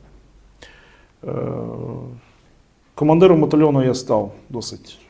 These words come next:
відносно недавно. Це, грубо кажучи, м-, на поч-, початку року. До того я був командир роти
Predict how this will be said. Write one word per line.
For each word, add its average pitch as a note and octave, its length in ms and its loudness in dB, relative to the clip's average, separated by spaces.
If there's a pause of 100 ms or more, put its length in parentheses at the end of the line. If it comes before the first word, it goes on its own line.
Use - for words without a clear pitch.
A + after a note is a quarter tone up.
відносно B2 440 -4
недавно. F3+ 520 -2 (360)
Це, - 140 -18 (920)
грубо A#2 240 -8
кажучи, A2+ 500 -10
м-, G#2 320 -10 (120)
на A#2+ 60 -10
поч-, - 300 -16
початку - 460 -6
року. G2+ 320 -4 (200)
До C#3 60 -14
того A#2 320 -4
я A2+ 100 -2
був A2 200 -8
командир A#2+ 340 -6
роти F#3+ 300 -6